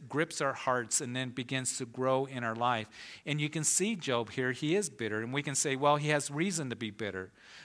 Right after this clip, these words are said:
But we're gonna see that God is going to work in his life. And here's the thing,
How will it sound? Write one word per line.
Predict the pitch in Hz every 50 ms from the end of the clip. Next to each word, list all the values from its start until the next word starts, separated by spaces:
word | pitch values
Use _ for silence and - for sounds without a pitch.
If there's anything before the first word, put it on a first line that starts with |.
| - -
But | - 160 147 143 151 - - -
we're | 143 139 156 180
gonna | 190 220 165 143 131
see | 117 - - 127 117 117 120 123
that | 123 139 127 123 -
God | - 135 143 151 165 175
is | 180 156 143 127
going | - - 143 135 131 123
to | - 143
work | 127 123 139 151 160 156
in | - 143
his | 139 127 -
life. | - 135 127 117 117 113 107 -
And | 127 120 120
here's | 110 160 170 175 165 170
the | - 151
thing, | 135 - - 139 127 120 110 101 98